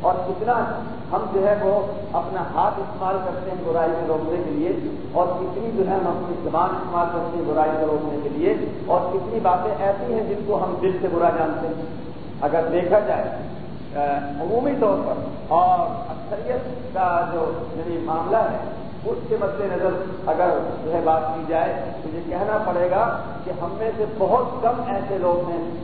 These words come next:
کہ جو، جو جناب کی ہدایات پر اور ان نصیحتوں پر عمل کر-، عمل کرتے ہوئے نظر آتے ہیں۔ اول تو یہ ہے کہ برائی سے کب منع کیا جائے گا، اچھائی کا حکم جو ہے کب دیا جائے گا، تو پہلے جو ہے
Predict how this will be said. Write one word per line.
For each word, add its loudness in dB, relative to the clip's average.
کہ -2
جو، 0
جو -4
جناب 0
کی -2
ہدایات 2
پر 0
اور 0
ان -4
نصیحتوں -4
پر 0
عمل -2
کر-، -6
عمل 0
کرتے -2
ہوئے 2
نظر -2
آتے 0
ہیں۔ -6
اول 2
تو 0
یہ 4
ہے 0
کہ -4
برائی 4
سے -2
کب 2
منع 0
کیا 4
جائے 4
گا، 4
اچھائی 2
کا 4
حکم 0
جو -2
ہے 0
کب 0
دیا 4
جائے 4
گا، 4
تو 0
پہلے 2
جو 0
ہے 4